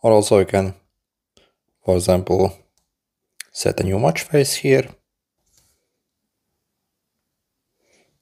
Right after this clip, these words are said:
And as you see, we have new watch face here. You can also change the view here.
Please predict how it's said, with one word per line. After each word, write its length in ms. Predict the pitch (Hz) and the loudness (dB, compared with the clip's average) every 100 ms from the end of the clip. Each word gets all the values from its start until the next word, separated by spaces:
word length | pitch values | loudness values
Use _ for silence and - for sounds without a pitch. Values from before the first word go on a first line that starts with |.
| _ _ _ - - _ _ - - _ _ - - | _ _ _ -20 -20 _ _ -20 -20 _ _ -20 -4
And 140 | 123 | 0
as 60 | 107 | 2
you 60 | 92 | 0
see, 360 | - - - | -2 -6 -8
we 100 | - 95 | -12 -8
have 200 | 101 92 | -6 -4
new 140 | 107 | -2
watch 260 | 110 151 - | 0 -2 2
face 240 | 139 127 - | 2 2 4
here. 220 | 127 117 - _ _ _ _ _ _ _ _ _ _ _ _ _ _ _ _ _ - _ _ _ _ _ _ _ _ _ _ _ _ _ _ | 4 4 2 _ _ _ _ _ _ _ _ _ _ _ _ _ _ _ _ _ -20 _ _ _ _ _ _ _ _ _ _ _ _ _ _
You 140 | - | -14
can 80 | - | -8
also 220 | - - | -6 -4
change 400 | - - - 90 | -6 -6 -6 -6
the 60 | 95 | -4
view 260 | 110 156 160 | -2 0 0
here. 360 | 165 147 131 | -2 0 0